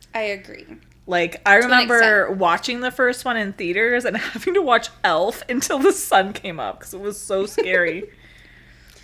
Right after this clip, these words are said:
Speaker 1: I don't remember if I watched the first one in theaters or not. But I think I've seen the first two.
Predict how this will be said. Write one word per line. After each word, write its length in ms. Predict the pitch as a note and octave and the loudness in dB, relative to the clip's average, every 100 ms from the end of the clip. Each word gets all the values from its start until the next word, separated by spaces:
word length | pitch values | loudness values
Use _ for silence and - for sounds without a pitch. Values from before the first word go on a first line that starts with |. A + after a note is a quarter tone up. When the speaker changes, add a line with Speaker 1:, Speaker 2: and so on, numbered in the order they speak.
| - - _ - | -20 -20 _ -8
Speaker 1:
I 120 | D#4 | -4
don't 300 | G#4 C#5+ C#5 - _ _ _ | -4 -6 -12 -18 _ _ _
remember 400 | D4 F#4+ F4+ F#4 F#4 | -8 -6 -6 -4 -6
if 100 | E4+ | -6
I 80 | C#4 | -6
watched 260 | A#3 A#3 - | -6 -8 -12
the 80 | |
first 360 | B3 A#3+ A#3 - | -12 -12 -14 -14
one 100 | B3 | -14
in 140 | A3 | -14
theaters 580 | G#3+ G#3 G#3 G3+ G3 G3+ | -14 -12 -12 -12 -12 -14
or 120 | G3+ | -14
not. 320 | G3+ F#3 - - - _ _ _ _ _ _ - | -14 -16 -18 -20 -20 _ _ _ _ _ _ -12
But 160 | B3 | -6
I 80 | A#3 | -6
think 180 | C4 C#4+ | -6 -6
I've 120 | G4 | -6
seen 140 | G4 D#4+ | -6 -8
the 100 | D#4 | -6
first 360 | B3+ A#3+ - | -6 -8 -10
two. 540 | - A3+ G3 - - | -10 -8 -6 -8 -12